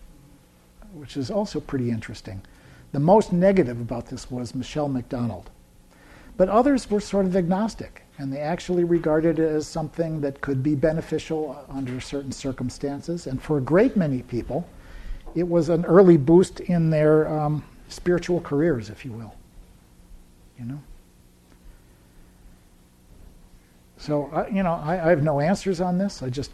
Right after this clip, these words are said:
really only know my own experience. I, I don't, I, I have a number of colleagues who are kind of serious psychonauts now.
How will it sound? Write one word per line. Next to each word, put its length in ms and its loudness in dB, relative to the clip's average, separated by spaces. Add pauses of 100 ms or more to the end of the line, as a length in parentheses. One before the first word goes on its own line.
really 260 0
only 280 -2
know 180 0
my 180 -2
own 180 -2
experience. 760 -4
I, 240 -10
I 60 -4
don't, 420 -4
I, 280 -2
I 220 0 (140)
have 240 0
a 20 2
number 380 2
of 100 -6
colleagues 560 0
who 260 -6
are 300 -4 (540)
kind 180 -6
of 80 -6
serious 540 0
psychonauts 760 -4
now. 240 -4